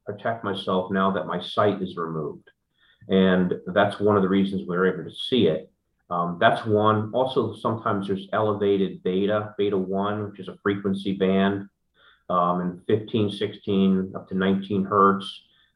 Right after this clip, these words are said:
It gets quite elevated as well, um, in people that are very anxious all the time, even with some O C D, obsessive compulsive traits,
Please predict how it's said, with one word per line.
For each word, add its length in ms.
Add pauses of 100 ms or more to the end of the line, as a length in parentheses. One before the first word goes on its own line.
It 80
gets 220
quite 360
elevated 600
as 240
well, 560 (180)
um, 300
in 100
people 300
that 100
are 140
very 280
anxious 500
all 140
the 120
time, 560 (140)
even 280
with 180
some 220
O 100
C 220
D, 240
obsessive 540
compulsive 640
traits, 380